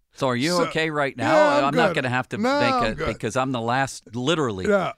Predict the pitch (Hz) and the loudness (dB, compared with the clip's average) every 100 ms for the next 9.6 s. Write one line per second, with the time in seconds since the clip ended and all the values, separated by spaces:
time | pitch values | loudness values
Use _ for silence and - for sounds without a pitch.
0 | _ 107 131 123 127 135 165 - - _ | _ -2 -2 0 0 2 0 -4 -16 _
1 | 113 120 147 131 131 123 - _ 101 113 | -6 0 0 0 -2 -4 -10 _ -4 -2
2 | 127 127 90 - _ - 113 123 120 117 | 0 -2 -4 -8 _ -4 -2 -2 0 -2
3 | 117 110 120 110 95 87 180 185 110 113 | -2 -2 -2 -2 -4 -4 -2 0 -2 -2
4 | 107 107 101 92 87 87 175 185 170 147 | -4 -4 -6 -8 -8 -8 -4 -2 -2 -4
5 | 160 185 151 143 127 117 165 196 220 151 | -4 -6 -8 -12 -14 -12 -10 -6 -4 -4
6 | 202 202 196 180 175 - - _ _ _ | -2 0 0 -2 -4 -8 -18 _ _ _
7 | _ - - 196 220 - 247 247 196 185 | _ -20 -4 -2 -2 0 -2 0 -2 -2
8 | 190 196 185 165 170 175 139 131 160 214 | -2 -2 -2 -6 -8 -8 -8 -10 -8 -8
9 | 151 147 147 143 123 - | -6 -8 -8 -8 -12 -18